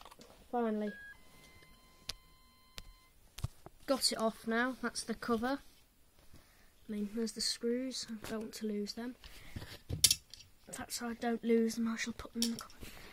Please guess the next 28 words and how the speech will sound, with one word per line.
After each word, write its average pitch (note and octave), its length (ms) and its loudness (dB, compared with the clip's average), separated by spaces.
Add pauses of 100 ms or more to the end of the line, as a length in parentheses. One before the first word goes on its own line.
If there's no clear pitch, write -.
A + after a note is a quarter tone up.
(440)
There B3 200 6
you B3 200 6 (120)
are, B3+ 180 -2 (100)
that's - 260 -2
inside B3 540 8
the A#3 80 2
circuitry. B3 800 2 (4000)
And A3+ 140 2
I - 20 4
don't B3 220 6
know A#3 80 6
how A#3 240 8
I'll A3+ 80 6
take A#3+ 300 2
this A3 220 2
out, A3+ 240 4
but - 140 -6
it's - 60 -2
probably - 360 -10 (1120)
best - 300 6
I A#3+ 60 4
don't, C4 400 6
so A#3 320 6 (440)
there A#3+ 120 2
you A3+ 120 6
are. C4 260 4 (1200)
There's A#3 140 -4
these A#3 200 0